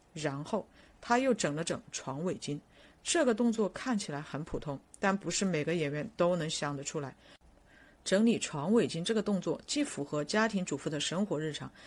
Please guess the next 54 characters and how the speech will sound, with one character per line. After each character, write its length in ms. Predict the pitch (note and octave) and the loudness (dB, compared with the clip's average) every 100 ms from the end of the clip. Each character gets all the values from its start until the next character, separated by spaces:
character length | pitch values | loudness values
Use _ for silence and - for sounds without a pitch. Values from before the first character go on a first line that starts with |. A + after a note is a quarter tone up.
| - - | -12 -2
也 120 | D4 | 0
可 120 | D#4 | 2
以 60 | D#4 | 0
展 280 | - D#3+ | 2 2
示 160 | C#3+ A#3 | 2 2
人 140 | F#3 | 2
物 80 | E3+ | 2
性 160 | F#3 F#3+ | 0 -2
格， 180 | C#3+ - - | -4 -8 -10
还 240 | - D#3 - | -4 -2 2
暗 180 | G#3+ F3 | 2 2
含 260 | D3 D3+ | -2 -2
隐 160 | F3 C3 | -2 -2
喻。 180 | D3 - - - - - | -6 -8 -14 -20 -14 -2
这 200 | D#4+ D4+ | 4 4
是 160 | D4 | 4
一 40 | A#3+ | 2
场 200 | F3 D3 | 0 0
需 120 | G#3 | 2
要 80 | A3 | 2
自 200 | G#3+ A#3 | 2 -2
己 100 | C#3+ | -2
琢 220 | - C#3+ | -4 -4
磨 120 | E3+ | -2
的 60 | D#3 | -2
戏， 220 | - D3 - - | -4 -8 -12 4
对 180 | A#3 G3 | 6 6
手 220 | D3+ - - | 4 -4 -6
就 240 | - F3+ | 2 2
是 120 | F3 E3+ | 2 -2
你 100 | C#3 | -4
自 160 | - D#3 | -4 -4
己。 140 | - - - - - | -6 -16 -20 -20 -6
当 180 | C#4+ D4 | 0 2
表 220 | F#3 D#3 | 4 4
演 140 | G3 D3+ | 2 2
去 120 | G3 | 2
到 120 | F#3 | 2
更 200 | F3+ A3 | 4 2
高 160 | F#3+ G3+ | 4 2
的 120 | F#3+ | 0
层 260 | - C#3 | -2 -6
次 180 | D#3 - | -4 -2
时， 240 | G#3+ - - - | -2 -4 -8 -2
外 240 | A#3 A3+ | 2 4
化 140 | G3+ F3+ | 2 -2
出 180 | F#3+ | 0
的 100 | E3 | -2
其 220 | - - D3+ | -2 -2 -2
实 240 | - D3 - | -2 -4 -2
都 220 | E3+ E3 | 0 0
是 180 | - D#3 | -2 -2
细 180 | - D#3 | -2 -4
节。 180 | D#3 | -6